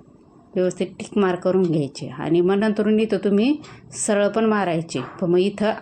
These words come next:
अर्धा इंच जास्त एक्स्ट्रा घ्यायची. कसं आहे, आपल्याला शिलाईला घडी मारायला लागेल ना, दुमडायला लागेल, त्याच्यामुळं मग इथं व्यवस्थित घडी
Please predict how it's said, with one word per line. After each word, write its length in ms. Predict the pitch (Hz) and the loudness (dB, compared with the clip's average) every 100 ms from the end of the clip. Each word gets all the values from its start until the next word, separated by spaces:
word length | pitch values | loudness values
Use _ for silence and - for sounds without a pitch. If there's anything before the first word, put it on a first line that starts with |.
| - | -4
अर्धा 300 | 196 202 180 | -2 0 0
इंच 300 | 160 160 160 | 0 0 0
जास्त 340 | 175 180 - | -2 -2 -6
एक्स्ट्रा 440 | - 208 - 202 | -6 -6 -4 -4
घ्यायची. 480 | 208 190 147 - 196 240 - - - - - - - - - - | 0 0 -2 -2 -4 -4 -14 -20 -20 -20 -20 -20 -20 -20 -12 -4
कसं 200 | 226 208 | -4 -2
आहे, 260 | 156 160 220 - | -2 -2 -4 -6
आपल्याला 380 | 185 208 190 190 | -4 0 0 0
शिलाईला 500 | 185 196 156 156 151 | -2 0 0 0 0
घडी 320 | 156 180 190 | 0 0 2
मारायला 480 | 180 196 190 170 165 | 2 2 0 0 0
लागेल 180 | 165 165 | 0 2
ना, 80 | 175 | 2
दुमडायला 540 | 180 185 175 170 170 | 2 2 2 0 0
लागेल, 300 | 170 170 170 | 0 -2 -2
त्याच्यामुळं 500 | 180 180 175 165 160 | -2 -2 0 2 2
मग 200 | 160 196 240 - - - - - | 2 0 -2 -14 -20 -20 -12 -6
इथं 180 | 185 156 | -2 0
व्यवस्थित 460 | 170 165 165 185 - | 0 0 0 -4 -6
घडी 200 | 175 156 | -4 -2